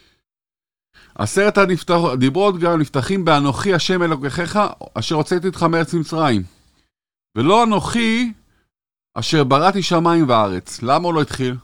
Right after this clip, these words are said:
זו שאלה מעניינת, לא? הכוזרי עונה על השאלה הזאת. אבי, אתה אוהב את הכוזרי. אז למה הקדוש ברוך הוא, במצווה הראשונה, אומר, "אנוכי השם אלוקיך,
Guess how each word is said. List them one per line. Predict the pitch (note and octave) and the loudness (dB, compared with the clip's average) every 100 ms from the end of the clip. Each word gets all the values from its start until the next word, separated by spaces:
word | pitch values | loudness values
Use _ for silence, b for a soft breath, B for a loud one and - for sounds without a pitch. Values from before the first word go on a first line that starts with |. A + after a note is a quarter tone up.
| - | -16
זו | G#2+ | -12
שאלה | - C#3+ D#3+ | -6 -2 -2
מעניינת, | D#3+ D#3+ C3+ B2 | -2 -2 -2 0
לא? | D3 F#3 - _ _ _ _ _ _ _ _ _ _ _ _ _ _ _ _ _ | -2 -2 -10 _ _ _ _ _ _ _ _ _ _ _ _ _ _ _ _ _
הכוזרי | F#2+ - A#2+ B2 C#3+ | -14 -6 -2 0 2
עונה | E3 C#3+ A#2 | 2 0 -2
על | G#2+ | -2
השאלה | A2+ G2+ G2 | -2 -2 -2
הזאת. | F2+ E2+ F2+ D#2+ - | -4 -8 -10 -14 -12
אבי, | - B2 C3 | -6 -4 -4
אתה | B2 | -4
אוהב | B2+ | -6
את | B2+ | -8
הכוזרי. | B2+ G#2 F#2+ E2 D#2 _ _ _ _ _ _ _ _ _ | -8 -8 -8 -8 -12 _ _ _ _ _ _ _ _ _
אז | F#2+ C3+ | -10 0
למה | D3+ E3+ D#3 | 2 2 0
הקדוש | - C#3 C#3 | -2 -4 -2
ברוך | C#3 D3 C#3 | 0 0 0
הוא, | D3 D#3 F#3+ F3 _ _ _ _ _ _ _ _ - | -2 -2 -4 -8 _ _ _ _ _ _ _ _ -6
במצווה | A2+ A#2 G#2+ D3 | -4 -2 -2 0
הראשונה, | D3 B2 B2 A#2+ C#3+ F3 | 0 -2 -2 -2 -2 -2
אומר, | - C3 D3 D3+ A2 A#2+ | -2 -2 0 0 0 -2
"אנוכי | A#2+ - E3 C#3 | -2 -4 -2 -2
השם | - C#3+ C#3 | -2 -2 -2
אלוקיך, | B2+ A#2 A#2 | -4 -6 -6